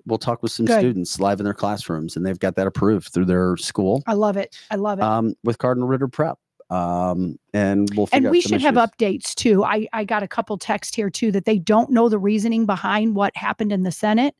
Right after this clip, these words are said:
Speaker 2: and what exactly our National Guard is going to be doing. But I'm hearing from two different people that couldn't get to us today 'cause they're actually in the Capitol that's gonna give us details about that tomorrow. They may not be able to call
Speaker 1: Details about what?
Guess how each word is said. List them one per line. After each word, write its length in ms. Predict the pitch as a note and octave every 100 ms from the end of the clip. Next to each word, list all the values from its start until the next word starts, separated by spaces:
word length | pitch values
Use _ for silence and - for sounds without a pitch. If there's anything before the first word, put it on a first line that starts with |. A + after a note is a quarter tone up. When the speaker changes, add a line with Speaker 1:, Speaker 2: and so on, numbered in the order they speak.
| _ - - - - _
Speaker 2:
and 300 | A#3 A3+ G3+
what 160 | G3 A3
exactly 580 | G3 G3+ G#3 - A3+ -
our 140 | G3+
National 460 | G3+ G3 G3+ A3 G3+
Guard 300 | G3 G3+ G#3
is 100 | F3+
going 240 | G#3+ G3+
to 60 | G3
be 120 | F#3
doing. 360 | F#3 G3+ A3+ A3
But 140 | G3+
I'm 140 | F#3+
hearing 280 | F#3 A3 G#3+
from 220 | G3+ F#3+
two 180 | E3+ A#3
different 260 | A#3 - B3
people 440 | A#3 G#3+ G#3 G3+ - - -
that 100 | -
couldn't 240 | A#3+ A3+
get 180 | G#3+ A#3
to 120 | -
us 120 | A3
today 280 | - A3 G#3
'cause 160 | F#3+ F#3
they're 160 | F#3+ -
actually 760 | G#3+ G3+ - A#3 G#3+ G#3+ G#3+ G3+ - - _
in 160 | B3 A#3+
the 100 | A#3
Capitol 460 | - A3 G#3 G3+ G3
that's 220 | G3+ -
gonna 160 | A3
give 160 | G3 G3+
us 100 | F#3
details 420 | A3 F#3+ G#3 F3+
about 260 | F3 F3+ -
that 180 | G3+ -
tomorrow. 300 | - G3+ F#3+
They 80 | G3+
may 120 | A3
not 140 | A3+
be 60 | A3+
able 120 | A#3
to 100 | G3+
call 140 | C#3 A3+
Speaker 1:
Details 220 | C3 B2
about 240 | A2 G#2 F#2
what? 260 | G2 E2